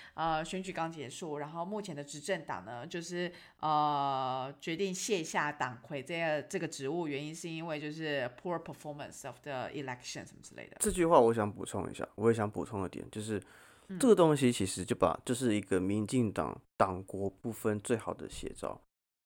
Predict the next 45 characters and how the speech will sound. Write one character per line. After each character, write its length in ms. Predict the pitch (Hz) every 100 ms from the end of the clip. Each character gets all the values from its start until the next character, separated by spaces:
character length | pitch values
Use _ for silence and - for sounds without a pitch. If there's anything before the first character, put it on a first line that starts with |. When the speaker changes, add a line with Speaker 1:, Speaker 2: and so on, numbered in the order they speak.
| _ _ _ _
Speaker 2:
为 120 | 165
什 140 | 156 107
么？ 200 | 69 - _ _ _ _
第 120 | 147
一 60 | 170
个 140 | 143
事 120 | 127
情 200 | 131 101
是， 280 | 90 95 76 -
你 100 | 104
是 400 | - 135 110 -
一 100 | 104
个 120 | 95
国 180 | 90 98
家 260 | 90 101 95
的， 180 | 90 - -
的 100 | -
领 180 | 95 95
导 200 | 92 76
人， 180 | 60 55 - _ _ _ _ -
你 140 | 104
不 160 | 107 101
是 280 | - 117 - _ _ _ -
然 140 | 110
后 100 | 120
你 180 | 107 95
跟， 180 | - -
你 260 | 110 110 127
因 120 | 135
为 140 | 135
你 120 | 104
的 100 | 85
地 180 | 78 120
方 160 | 110 107
选 120 | -
举 120 | 92
失 200 | 78 -
败， 240 | - 85 - _
然 120 | 98
后 80 | 90
辞 200 | 87 -
去 280 | - 95 82 -
党 180 | - 87
主 160 | - -
席。 260 | - -